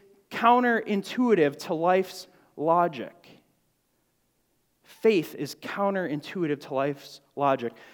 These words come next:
Side note to any leaders among us or people who aspire to be leaders.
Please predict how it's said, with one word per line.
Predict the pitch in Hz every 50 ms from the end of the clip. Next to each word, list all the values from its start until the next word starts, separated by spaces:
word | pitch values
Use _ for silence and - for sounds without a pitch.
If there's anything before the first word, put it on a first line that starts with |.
| - _
Side | - - - 220 233 247 220
note | 240 202 175
to | - 190 -
any | 185 202 196 175
leaders | 165 160 190 202 196 196 180 175 170
among | 151 151 147 147 143
us | 135 131 131 -
or | 123 156 156
people | - - 196 185 190 175
who | 151 185 160
aspire | 156 147 - - - 185 180 180 170 156 156
to | - 165
be | 131 127 127
leaders. | 120 120 123 117 113 110 104 98 - - - - - -